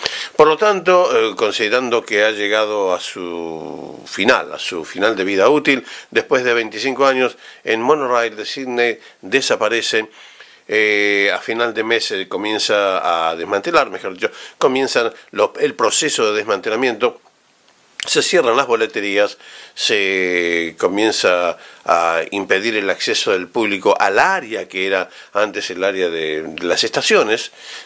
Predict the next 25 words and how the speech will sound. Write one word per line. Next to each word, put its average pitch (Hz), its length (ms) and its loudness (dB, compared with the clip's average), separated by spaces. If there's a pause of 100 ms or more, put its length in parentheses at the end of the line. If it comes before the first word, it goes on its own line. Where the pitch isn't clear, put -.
del 92 480 2
monorail, 156 580 2 (280)
y 139 100 -2
bueno, 135 220 4
y 120 80 0
comenzará 127 720 2
de 123 140 0
a 117 100 -6
poco, 139 480 0 (220)
a, 107 140 0 (240)
de 92 100 -4
acuerdo 98 340 0
a 98 60 4
una 98 180 0
es-, - 160 -8 (160)
mm, 80 680 -6
a 90 100 4
un 92 100 0
programa 95 380 2
ya 101 100 0
determinado, 135 640 2 (260)
a 117 120 0
desarmarse, 127 800 -2 (260)
<clears throat> 139 260 -6
sacarse, 123 680 0